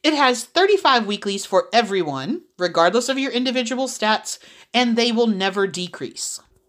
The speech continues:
This is one of the most straightforward plans that we have. And really, that's about it for this plan.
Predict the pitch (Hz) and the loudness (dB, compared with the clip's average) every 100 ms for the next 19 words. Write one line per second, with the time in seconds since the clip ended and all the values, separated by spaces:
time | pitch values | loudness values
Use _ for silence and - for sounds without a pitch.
0 | _ _ _ _ - 196 349 - 247 233 | _ _ _ _ -2 2 2 2 6 6
1 | 226 - 190 196 277 392 208 185 185 170 | 4 0 -6 0 2 4 6 4 2 -4
2 | 185 175 175 - 240 269 - - 233 214 | 0 0 0 -2 2 2 0 2 4 6
3 | 196 202 190 185 175 170 - 165 135 160 | 2 0 0 0 0 -2 0 0 0 -2
4 | 160 131 82 110 - _ _ - - - | -2 -2 -4 -16 -20 _ _ -20 -18 -16
5 | - 220 226 254 311 330 233 269 - 277 | 2 4 6 6 4 4 6 4 4 4
6 | 277 262 403 - 254 151 - 131 117 80 | 6 6 2 -4 -4 -4 -6 -14 -14 -18